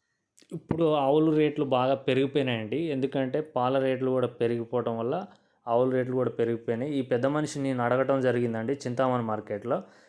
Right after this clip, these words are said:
ఈ ఆవును చూడండి, ఈ ఆవు క్వాలిటీ బాగుంది. కాకపోతే రేట్ వచ్చేసి ఈ పెద్ద మనిషి వచ్చేసి రెండు లక్షల పదివేలు చెప్పాడండి ఆవుని.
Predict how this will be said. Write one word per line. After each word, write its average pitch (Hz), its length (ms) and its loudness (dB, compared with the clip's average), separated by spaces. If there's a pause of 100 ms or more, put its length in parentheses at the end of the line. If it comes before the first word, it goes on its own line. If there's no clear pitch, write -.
(180)
ఈ 123 100 -2
ఆవును 139 400 4
చూడండి, 135 480 0 (200)
ఈ 135 80 -4
ఆవు 131 220 2
క్వాలిటీ 127 520 2 (1000)
బాగుంది. 135 520 4
కాకపోతే 160 640 0
రేట్ 139 380 2
వచ్చేసి 156 800 0
ఈ 143 120 -2
పెద్ద 131 260 -2
మనిషి 147 380 -2
వచ్చేసి 139 480 -4
రెండు 135 280 -2
లక్షల 143 440 0
పదివేలు 131 500 0
చెప్పాడండి 123 680 -2
ఆవుని. 120 560 -2